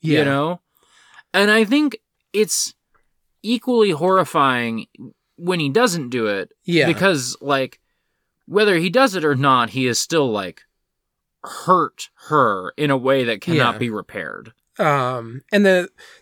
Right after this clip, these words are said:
Speaker 1: I didn't read the short story, but I've, like, read, like, a synopsis of it and summary and stuff when I first watched this, 'cause, and I,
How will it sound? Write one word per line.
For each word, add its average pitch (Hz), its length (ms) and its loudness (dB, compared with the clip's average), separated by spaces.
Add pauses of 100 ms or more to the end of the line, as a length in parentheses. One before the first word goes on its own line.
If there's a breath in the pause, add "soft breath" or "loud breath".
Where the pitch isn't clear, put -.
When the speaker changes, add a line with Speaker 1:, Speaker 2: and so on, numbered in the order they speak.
(140 loud breath)
Speaker 1:
I 214 60 -2
didn't 233 220 2
read 175 160 2
the 170 100 0
short 190 240 0
story, 175 240 -2
but 151 120 0
I've, 135 140 -2
like, 131 220 -4
read, 131 380 -2
like, 123 180 -4
a 123 40 -6
synopsis 120 540 -8
of 120 140 -4
it 120 120 -4
and 120 140 -12
summary 120 240 -8
and 120 100 -10
stuff 123 200 -6
when 127 100 -8
I 117 60 -4
first 117 280 -6
watched 98 260 -10
this, 117 160 -12
'cause, 107 240 -16 (300 loud breath)
and 156 100 -4
I, 151 120 2